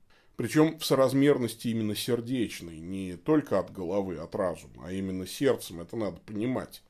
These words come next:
И женщина приносит Христу величайшую жертву — своё самолюбие. Причём делает она это как бы шутя, подхватывая шутку Иисуса, без лицемерия. И входит она в эту шутку весёлым,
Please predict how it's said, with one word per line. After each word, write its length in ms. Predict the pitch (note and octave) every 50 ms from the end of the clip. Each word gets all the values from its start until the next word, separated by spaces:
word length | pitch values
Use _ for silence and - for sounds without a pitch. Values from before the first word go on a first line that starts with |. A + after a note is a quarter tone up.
| _ _ _ _ _ -
И 120 | D3 C3+
женщина 480 | B2 D3+ G#3 G#3 F#3 - - D#3+ D#3+ D3
приносит 540 | D3+ D3+ C#3 D3+ E3 E3+ D#3 D#3+ - -
Христу 760 | - - D3 C#3 C#3 - - - - E3 E3 D#3 D3 B2 - - -
величайшую 800 | G#2+ A#2 A#2+ C3 B2+ - - E3 D#3+ D3 - - - A#2+ G#2 G2
жертву — 540 | F#2 F#2+ G2+ F2+ - - - - - - - _ _ _ _ _ _ _ _ _ _
своё 460 | - - C3 B2+ C3+ D3 D3+ D3+ C#3+
самолюбие. 840 | - - D3 C#3+ C#3+ D3 D#3 E3 F#3 F#3 C#3 F#2 E2 D#2+ - - - _ _ _ _ _ _ _ _ _ _ _ _ _ _ _ - - - - - -
Причём 380 | C3+ C3+ C3+ - G#3+ A3 G3+
делает 440 | F3 E3 G#3+ G#3 G3+ G3 F3+ F3+ -
она 280 | E3 D#3 E3+ F3 E3+ E3
это 240 | E3 E3 D#3+ E3 D3+
как 240 | - D#3 D3 C#3+
бы 80 | C#3 D3
шутя, 680 | - - - D#3 D3+ - - - E3+ D3 G2+ D#2 C#2+ - - _
подхватывая 800 | - G#2+ G#2 - - - C3+ C#3 D3+ D3 D3 - A#2 G#2 G#2+ G#2 G2
шутку 520 | - - - D#3 - - - - G#2 F#2+
Иисуса, 600 | F2+ F#2 G#2+ - - - D3 A2 F2+ - - - - _ - - - - - _ -
без 240 | A#2+ C#3+ D#3 D3+
лицемерия. 880 | D#3 E3+ F3 F3 - G#3+ A3 A3 A#3+ A3+ F3+ B2 F#2+ F2 E2 D#2 - - _ _ _ _ _ _ -
И 60 | A2+
входит 440 | G#2 - - A3+ A3 F3+ F#3 - F3
она 220 | C#3+ C3 C#3+ C#3
в 60 | C3
эту 220 | B2+ A#2 - B2+ G#2+
шутку 640 | - - - A2+ G#2+ F#2+ - - - F#2 F#2 - -
весёлым, 920 | - G2+ A2 A#2+ - - - F#3 F#3 F3+ E3+ D#3+ D#3 C3 A#2 G2+ F2+ -